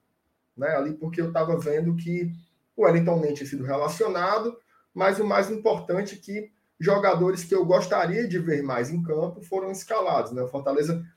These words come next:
me ajudem aí, foi com o Max Wallace, o Daniel Guedes na direita, o Wanderson e o João Paulo na zaga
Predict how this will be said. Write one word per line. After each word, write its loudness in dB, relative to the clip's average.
me 2
ajudem 2
aí, -2
foi -2
com -6
o -4
Max -2
Wallace, 2
o -8
Daniel 4
Guedes 0
na 0
direita, 2
o 0
Wanderson 2
e -4
o 0
João -2
Paulo 2
na 0
zaga 0